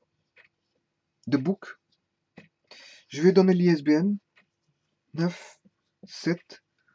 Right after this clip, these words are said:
huit deux huit zéro quatre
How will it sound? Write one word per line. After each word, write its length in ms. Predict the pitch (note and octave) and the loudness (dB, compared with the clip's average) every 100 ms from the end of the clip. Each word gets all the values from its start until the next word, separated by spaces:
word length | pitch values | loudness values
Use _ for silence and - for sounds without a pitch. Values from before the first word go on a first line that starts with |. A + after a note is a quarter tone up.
| _ - | _ -6
huit 400 | D#3 F3+ - - _ _ _ _ _ _ | -6 -6 -14 -20 _ _ _ _ _ _
deux 240 | - D#3+ F3 - _ _ _ _ _ - | -6 -4 -4 -10 _ _ _ _ _ -8
huit 420 | F3 - - _ _ _ _ _ _ | -8 -8 -20 _ _ _ _ _ _
zéro 460 | C3+ C#3+ C#3 E3 E3+ _ _ _ _ _ _ _ _ | -8 -4 -4 -6 -8 _ _ _ _ _ _ _ _
quatre 380 | - D4+ _ | -4 -4 _